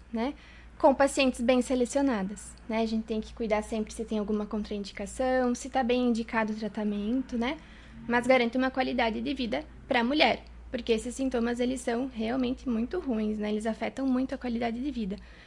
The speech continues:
Então, se a gente tem essa possibilidade, né? É uma boa medicação.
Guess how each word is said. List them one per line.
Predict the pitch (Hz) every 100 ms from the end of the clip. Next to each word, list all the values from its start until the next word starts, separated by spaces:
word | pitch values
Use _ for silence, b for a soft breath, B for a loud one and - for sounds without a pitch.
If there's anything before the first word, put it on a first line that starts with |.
| B
Então, | 240
se | 254
a |
gente | 240 254
tem | - 247 294
essa | 294
possibilidade, | 285 269 247 262 262 233 226 220 220
né? | 226 262 -
É | 233
uma | 214 277
boa | 233 220 254
medicação. | 277 - 381 370 233